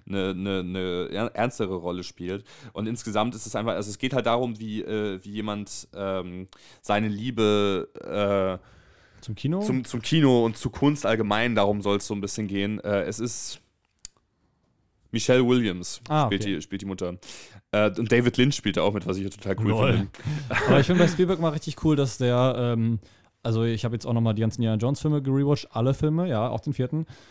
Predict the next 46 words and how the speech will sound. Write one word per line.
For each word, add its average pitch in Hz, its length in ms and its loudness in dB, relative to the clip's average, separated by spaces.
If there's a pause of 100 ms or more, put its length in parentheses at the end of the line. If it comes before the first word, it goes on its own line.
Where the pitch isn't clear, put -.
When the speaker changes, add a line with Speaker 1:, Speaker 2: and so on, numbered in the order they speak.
(120)
Speaker 2:
Und, 123 520 2
ähm, 120 320 4
ich - 100 -8
finde 151 160 4
es 139 80 0
richtig 151 240 -2
toll, 143 320 2
wie 135 140 -2
so 127 240 0
die 120 180 -6
einzelnen 156 440 0
Figuren, 170 640 2 (200)
so 131 160 2
Nebencharacters 123 840 4
und 120 60 0
so, 123 40 0
es 123 100 -6
ist 107 80 -8
so 135 120 0
viel, 196 220 4 (240)
äh, 135 200 2
Nebenplot 139 720 4
sozusagen 98 540 -2
ist, 104 280 -6 (120)
Speaker 1:
Ja. 98 200 4
Speaker 2:
dass 123 160 2
das, - 320 0
ähm, 117 420 4 (380)
zum 147 140 0
Beispiel 143 160 0
gibt's 139 120 -4
da 143 60 0
die 135 100 -2
eine 131 160 0
Szene 139 220 -2
in 123 120 0
Raiders, 151 440 -2
äh, - 80 -8
also 104 180 -4
im 104 60 -2
ersten 107 240 -6
Indiana 101 200 -2
Jones 117 200 -4
Teil, 131 240 -2 (400)
ähm, 113 320 4
wo, 117 400 4